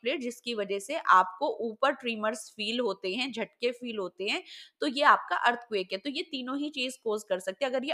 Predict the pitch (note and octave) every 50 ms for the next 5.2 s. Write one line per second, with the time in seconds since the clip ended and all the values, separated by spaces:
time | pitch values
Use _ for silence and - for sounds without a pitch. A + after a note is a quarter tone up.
0 | - G3+ G3 G3 G3+ G#3+ G3+ C4 C#4+ - - A#3+ G#3+ A#3 A#3+ A3+ A3 A3 - B3+
1 | B3+ B3 C#4 B3+ - G#3+ F3 E3 D#3+ E3 G3 A#3 A#3 - B3+ B3 C4 B3+ - -
2 | B3+ B3+ - C4+ B3 - _ - C4+ D#4 F#4 F4 - - - - - - - B3
3 | - - C#4+ C#4 B3+ G#3+ G3+ G#3+ A#3 B3+ - - C4 A#3 A#3+ B3 G3+ G#3 A3 A#3+
4 | A#3 A3 G#3+ G#3+ G3 G3+ A3 A#3+ C4+ C4+ C4 C4 B3+ C4 B3+ B3+ _ - C4 B3
5 | B3+ D4 E4 G#4